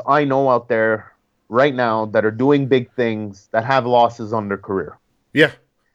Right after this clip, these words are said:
Speaker 1: Uh, my friend Shaquille Finn is gonna be fighting in New Zealand, just announced today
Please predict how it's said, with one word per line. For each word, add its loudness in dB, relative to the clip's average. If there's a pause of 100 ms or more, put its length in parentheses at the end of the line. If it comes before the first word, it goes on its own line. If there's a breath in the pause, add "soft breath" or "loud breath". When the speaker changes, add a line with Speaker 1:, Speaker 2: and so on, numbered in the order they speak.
(600)
Speaker 1:
Uh, -6
my -6
friend -4
Shaquille -4
Finn -4
is -12
gonna -6
be -4
fighting -4
in -6
New -4
Zealand, -4
just -8
announced -4
today -2